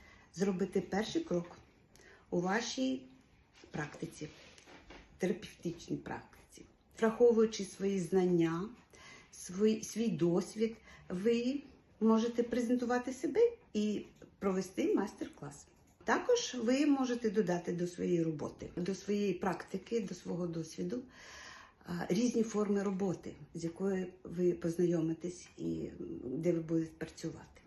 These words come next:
А ще ви дізнаєтесь про спеціалізації і зможете вибрати ту, що до душі. Любі випускники, у вас нагода,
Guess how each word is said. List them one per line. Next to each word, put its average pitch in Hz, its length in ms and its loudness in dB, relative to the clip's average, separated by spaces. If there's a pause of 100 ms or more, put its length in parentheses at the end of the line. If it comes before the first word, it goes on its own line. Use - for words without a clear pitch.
(500)
А 160 160 -2 (260)
ще 269 520 2 (140)
ви 226 400 4
дізнаєтесь 185 800 0
про 170 580 0 (160)
спеціалізації 185 1080 -2 (440)
і 233 80 2
зможете 339 440 6
вибрати 247 440 0
ту, 311 200 -4
що - 260 -2 (120)
до 175 120 -2
душі. 147 380 -8 (300)
Любі 240 300 6
випускники, 180 720 0 (280)
у 185 100 -8
вас 202 420 -4
нагода, 175 680 -2